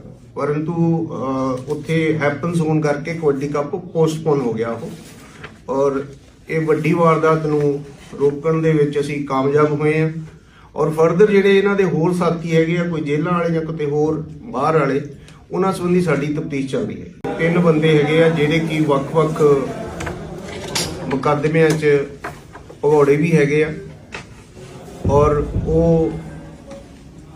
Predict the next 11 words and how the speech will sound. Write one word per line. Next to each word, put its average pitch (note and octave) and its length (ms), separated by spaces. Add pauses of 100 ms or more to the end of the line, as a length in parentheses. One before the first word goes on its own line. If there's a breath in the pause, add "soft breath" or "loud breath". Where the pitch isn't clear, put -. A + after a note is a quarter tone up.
ਆਪਣੇ C#3+ 320 (580)
ਇੱਥੇ D3 200
ਕਬੱਡੀ C#3+ 380
ਕੱਪ E3+ 300
ਹੋਣਾ C3 200
ਸੀ C3 160
ਇੱਕ B2+ 220 (1700)
ਬਲਾਚੌਰ C#3+ 520
ਦੇ C#3+ 140
ਏਰੀਆ C3 200
'ਚ, C3+ 100